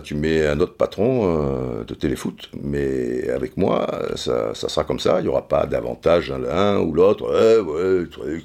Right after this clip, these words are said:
ouais, ben ouais, ben oui, c'est, c'est, c'est, c'est comme ça. Mais après, après, c'était évidemment porte ouverte, et puis, je vous dis, on est en avril quatre-vingt-neuf. Donc imaginez ensuite, deux ans plus tard, la finale quatre-vingt-onze,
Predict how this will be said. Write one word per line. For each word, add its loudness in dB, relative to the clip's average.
ouais, 4
ben 0
ouais, -6
ben -6
oui, -8
c'est, -10
c'est, -8
c'est, -8
c'est -4
comme -6
ça. -6
Mais 6
après, 4
après, -2
c'était -8
évidemment -2
porte -4
ouverte, 2
et 6
puis, 2
je -14
vous -2
dis, 2
on -6
est -8
en -8
avril -2
quatre-vingt-neuf. 0
Donc 0
imaginez 4
ensuite, 0
deux 4
ans 4
plus -2
tard, 4
la -2
finale 2
quatre-vingt-onze, 0